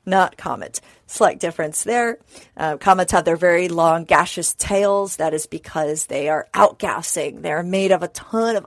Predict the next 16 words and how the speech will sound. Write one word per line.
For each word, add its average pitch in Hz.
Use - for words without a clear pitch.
icy 220
matter 175
and -
material, 160
and 160
they 156
usually 180
come 160
from 151
the 151
Oort 202
cloud, 127
which 165
is -
beyond 160
Pluto. 160